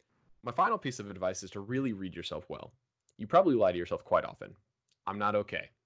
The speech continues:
I'm not overworking myself. I can do more than I already am." It's okay to push yourself. In fact, you should always strive to be better.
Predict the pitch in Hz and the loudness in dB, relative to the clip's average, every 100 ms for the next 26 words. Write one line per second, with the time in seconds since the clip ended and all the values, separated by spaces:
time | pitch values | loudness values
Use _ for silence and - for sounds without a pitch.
0 | _ 95 113 101 107 107 110 90 87 85 | _ -6 0 2 2 0 -2 -4 -8 -12
1 | 62 - 50 - _ _ 92 98 110 110 | -14 -14 -16 -18 _ _ -4 -4 -2 -2
2 | 98 92 87 82 - 80 78 69 - - | -2 -4 -4 -6 -6 -6 -6 -10 -14 -20
3 | _ _ _ _ 110 156 175 127 113 104 | _ _ _ _ 4 6 6 4 0 -4
4 | 98 85 - - - _ 98 107 101 - | -6 -8 -12 -14 -18 _ -6 -2 -2 -4
5 | 90 - 101 127 175 71 - 76 65 73 | -14 -8 0 2 2 -2 -2 -2 -4 -12
6 | - 50 | -12 -12